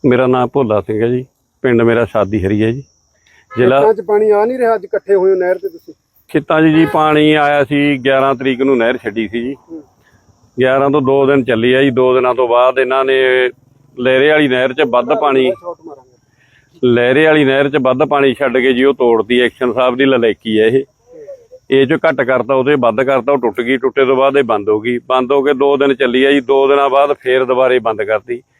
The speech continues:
Speaker 1: ਜੇ ਹੁਣ ਐਕਸ਼ਨ ਸਾਹਿਬ ਨੂੰ ਫੋਨ ਕਰਿਆ ਜੀ, ਉਹ ਕਹਿੰਦਾ ਵੀ ਪਾਣੀ ਨਹੀਂ ਮਿਲ ਰਿਹਾ ਸਾਨੂੰ ਪਿੱਛੋਂ, ਪਿੱਛੋਂ ਪਾਣੀ ਕਹਿੰਦਾ ਪੂਰਾ ਹੋਊਗਾ ਜੀ ਫੇਰ ਛੱਡਾਂਗੇ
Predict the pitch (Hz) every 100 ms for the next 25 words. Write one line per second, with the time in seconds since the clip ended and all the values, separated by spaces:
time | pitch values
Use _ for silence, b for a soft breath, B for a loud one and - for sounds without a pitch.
0 | b b - 135 143 143 131 - 131 139
1 | 143 151 135 131 123 120 135 135 135 135
2 | 135 135 131 139 139 135 131 127 _ 123
3 | 120 123 120 120 127 139 127 127 104 -
4 | - - - b b b b _ 135 135
5 | 147 143 143 143 131 139 139 135 131 143
6 | 135 127 135 127 120 131 127 - 117 104
7 | 113 104 117 123 123